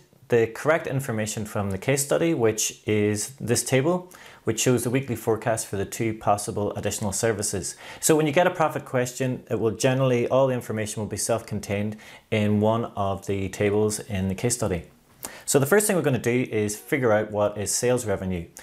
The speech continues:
So we multiply the additional customers by the average price charged per customer. We get one thousand for steam room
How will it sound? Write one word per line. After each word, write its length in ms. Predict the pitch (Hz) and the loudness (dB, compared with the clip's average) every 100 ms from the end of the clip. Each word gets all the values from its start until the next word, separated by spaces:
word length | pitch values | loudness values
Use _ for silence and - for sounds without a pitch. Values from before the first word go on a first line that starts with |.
| - - | -20 -6
So 160 | - | 2
we 100 | 123 | 4
multiply 800 | 127 147 180 165 - 117 117 120 | 4 4 2 -2 -2 0 2 2
the 380 | 113 110 107 - | 0 -2 -2 -4
additional 380 | 107 123 156 151 | -4 -2 0 0
customers 600 | 139 139 - 143 143 139 | 0 0 -2 -6 -6 -6
by 220 | 135 107 | -2 0
the 160 | 101 - | 0 0
average 380 | 107 95 95 - | 0 0 -4 -4
price 440 | 107 104 107 - - - - | -2 0 -2 -8 -14 -20 -10
charged 300 | - 104 104 | 0 0 0
per 100 | 107 | -2
customer. 540 | - 151 - 185 190 - - - | 0 -2 0 0 0 -4 -18 -8
We 80 | 117 | -2
get 140 | 110 | 0
one 180 | 107 131 | 2 2
thousand 340 | 135 117 110 104 | 2 2 0 -4
for 120 | 92 | -6
steam 320 | - 143 151 | -4 -4 -2
room 260 | 151 156 | -2 -2